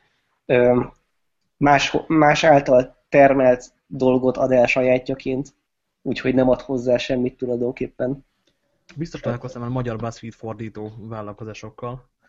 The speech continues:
Speaker 2: Van még tovább.
Speaker 3: Nagyon
Speaker 1: Nem.
Speaker 3: bonyolultá váltatok.
Speaker 2: Hát modern művészetről beszélgetünk az interneten.
Speaker 3: Igen, vadállat. Esetleg, ha eltáncolnátok itt a rádióban.
Speaker 1: Ö,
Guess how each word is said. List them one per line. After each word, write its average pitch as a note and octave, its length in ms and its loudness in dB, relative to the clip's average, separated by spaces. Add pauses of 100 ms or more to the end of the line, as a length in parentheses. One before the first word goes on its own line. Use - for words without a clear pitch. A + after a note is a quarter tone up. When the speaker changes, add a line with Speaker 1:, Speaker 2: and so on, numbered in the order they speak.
(680)
Speaker 2:
Van A#2+ 240 -8
még A2 160 -10
tovább. G2+ 400 -14 (800)
Speaker 3:
Nagyon B2+ 320 4
Speaker 1:
Nem. A2 180 0
Speaker 3:
bonyolultá G#2 480 2
váltatok. G2+ 720 -4 (1000)
Speaker 2:
Hát - 280 -16
modern C#3 340 -6
művészetről A#2 440 -10
beszélgetünk A2+ 460 -14
az A2 80 -14
interneten. G#2+ 540 -16 (640)
Speaker 3:
Igen, F#2+ 480 -8
vadállat. F#2+ 640 -4
Esetleg, - 440 -4
ha - 80 0
eltáncolnátok G2 1040 -4
itt - 180 -20
a G#2 40 -2
rádióban. G2 680 -4 (760)
Speaker 1:
Ö, E3+ 300 2